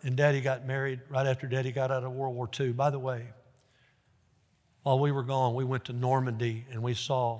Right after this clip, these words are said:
where the troops came on to France. And were killed. So many of them that were killed on the beach at Normandy. We went to that beach. My dad was not in Normandy,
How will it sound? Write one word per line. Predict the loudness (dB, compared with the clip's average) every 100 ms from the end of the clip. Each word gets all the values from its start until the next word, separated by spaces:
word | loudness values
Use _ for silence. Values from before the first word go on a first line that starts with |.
| -6
where | -4 -4
the | -6
troops | 0 0 0 -6 -12 -14 -16 _ _ _ _
came | -4 -2 0
on | -2 -4
to | -8 -10 -14 _
France. | -6 0 0 -2 -10 -12 -12 _ _ _ _ _ _ _ _ _ _ -8
And | -4
were | -2
killed. | -2 0 0 0
So | 0
many | 0 0
of |
them | -2
that | -6
were | -8
killed | -4 -2 -2
on | -6
the | -4
beach | -2 -2 -4
at | -12
Normandy. | -10 -8 -10 -12
We | -8 -4
went | -2
to | -4
that | -8 -8
beach. | -10 -12 -14 -20 -20 _ _ _ _ _ _ _ _ _ _
My | -2 0
dad | 4 4 2 -2 -8
was | -4
not | 0 0
in | 0 -2
Normandy, | 0 -2 -2 -10